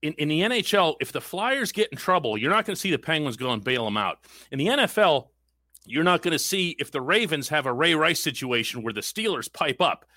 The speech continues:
No, okay? Everyone leaves their own battles to themselves. That's why the one thing I did suggest was that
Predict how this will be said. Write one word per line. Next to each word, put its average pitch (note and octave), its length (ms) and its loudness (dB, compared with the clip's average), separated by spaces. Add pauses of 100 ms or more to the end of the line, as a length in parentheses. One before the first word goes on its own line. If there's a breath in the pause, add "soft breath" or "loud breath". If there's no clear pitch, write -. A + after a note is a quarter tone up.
(220 soft breath)
No, G#3+ 400 2 (480)
okay? B2 380 0 (320 soft breath)
Everyone B3 440 -2
leaves A3 280 -4
their F3 200 2
own F3+ 360 0 (160)
battles D#3 400 0
to C3+ 80 -12
themselves. A#2 420 -2
That's A3 300 0
why G3+ 180 2
the B2+ 240 -8
one G#3+ 200 -2
thing G#3 200 -4
I D3+ 80 0
did F#3 240 -2
suggest D3 680 0 (440 soft breath)
was C3+ 200 -2
that C3+ 140 0